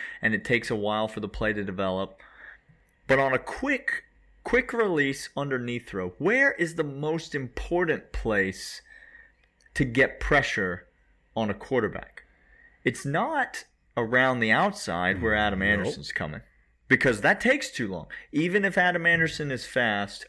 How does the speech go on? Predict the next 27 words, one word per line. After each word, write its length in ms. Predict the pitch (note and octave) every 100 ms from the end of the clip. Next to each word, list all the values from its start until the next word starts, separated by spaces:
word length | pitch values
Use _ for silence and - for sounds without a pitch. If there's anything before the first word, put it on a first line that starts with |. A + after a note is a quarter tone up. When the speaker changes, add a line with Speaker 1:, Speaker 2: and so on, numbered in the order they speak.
| -
Speaker 1:
a 60 | A2
good 300 | A2+ E3 E3
quarterback 640 | - D#3+ D3+ D3 C#3+ - - - - -
gonna 180 | B2 A2
take 300 | B2 G2+ F#2+
one 260 | G#2+ D#3+
step, 540 | E3 - E3+ D#3+ - -
no 280 | G#2+ A#2 D3+
steps, 580 | - - C3+ B2+ - - _ A#2+
and 160 | A#2
then 260 | A2 G#2 G2+
boom, 300 | B2+ G#2+ E2 - _
he's 220 | C3 B2
already 220 | A#2+ A#2
Speaker 2:
Dump 120 | G#2+ A#2
that 60 |
Speaker 1:
found 180 | A2+ A2+
his 100 | A2+
Speaker 2:
thing 40 |
off. 40 | A2
Speaker 1:
guy. 300 | A2 A2 G#2+ - _ -
He's 280 | C3 A#2+
already 320 | A#2+ A2+ G#2 G2+
hit 200 | A#2+ A#2
him. 260 | A2+ A2 - - -
Quick 180 | D3 D3
slant 560 | - A#2+ A#2 A#2 A2+